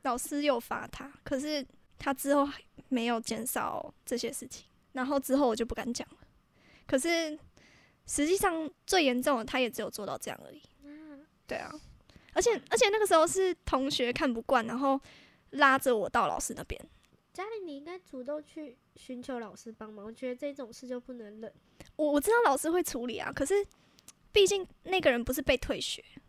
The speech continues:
Speaker 1: 他，我们还是有很多相处的机会在同一个班级里。
Speaker 2: 嗯。
Speaker 1: 那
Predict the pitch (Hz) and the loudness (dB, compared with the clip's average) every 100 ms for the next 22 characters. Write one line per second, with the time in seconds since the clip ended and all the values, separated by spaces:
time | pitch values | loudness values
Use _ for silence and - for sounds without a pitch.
0 | _ _ _ - - - 277 269 254 285 | _ _ _ -10 -6 -2 2 2 2 2
1 | - 339 240 196 269 233 240 247 247 254 | 2 2 2 0 -4 -4 0 0 0 -2
2 | - 262 285 247 - - - - - 240 | -2 -2 -2 -4 -6 -10 -10 -12 -8 -6
3 | 262 - - 160 - - - 240 - - | -4 -6 -8 -10 -10 -10 -8 -8 -10 -12
4 | - _ - - - - 302 285 | -20 _ -20 -20 -20 -6 -2 -2